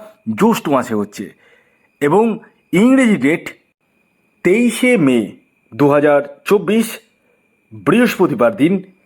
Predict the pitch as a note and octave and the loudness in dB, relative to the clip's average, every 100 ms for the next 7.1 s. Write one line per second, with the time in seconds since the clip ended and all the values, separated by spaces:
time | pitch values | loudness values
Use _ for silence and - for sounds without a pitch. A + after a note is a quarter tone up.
0 | _ G#2+ C#3 E3 A#3+ A#3+ B2+ A#2+ C#3+ C#3 | _ -2 -2 0 0 0 0 2 2 0
1 | G#2 A2 A2 G2+ F#2+ C#2+ _ _ - - | -4 -4 -4 -4 -8 -14 _ _ -20 -18
2 | - D3 F#3 F#3+ A3+ B3+ B3+ - A3+ - | -6 -4 0 0 2 0 0 2 0 0
3 | - D#3 G#3+ A3 B3 - - A#2+ A2+ - | -4 -2 0 2 0 0 -6 -2 -4 -4
4 | - E3+ G3 G#3+ G#3+ G#3+ - D3 E3+ D#3 | -2 -2 0 2 2 2 0 -2 0 0
5 | A#2+ G#2+ - - - C3 E3+ A3+ A3+ D3 | 0 -4 -12 -18 -6 -2 0 2 2 2
6 | C#3+ D#3 D#3+ E3 D3+ - - - - A#3+ | 0 0 0 -2 -4 -18 -18 -8 -2 0